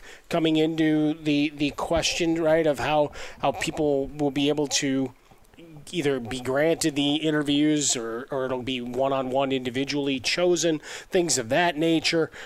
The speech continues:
Uh, and, and then certainly players are, are gonna take that, that line's kinda getting dr-, taken away, right? A bit erased.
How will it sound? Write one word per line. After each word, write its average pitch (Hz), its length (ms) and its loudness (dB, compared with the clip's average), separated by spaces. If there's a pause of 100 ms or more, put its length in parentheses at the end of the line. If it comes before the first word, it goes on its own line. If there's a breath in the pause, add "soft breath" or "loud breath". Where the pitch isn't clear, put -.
(140)
Uh, 156 300 2
and, 180 300 2
and 165 200 2
then 160 240 4
certainly 156 640 0 (1500 loud breath)
players 226 440 0
are, 196 280 2
are 170 100 0
gonna 170 260 0
take - 500 -2 (600)
that, 160 300 0
that 170 180 0
line's 180 320 0
kinda 185 220 0
getting 170 420 -2
dr-, 127 480 -6
taken 175 280 -2
away, 175 340 0
right? 120 240 -4
A 156 40 -6
bit 165 200 0
erased. 151 720 -2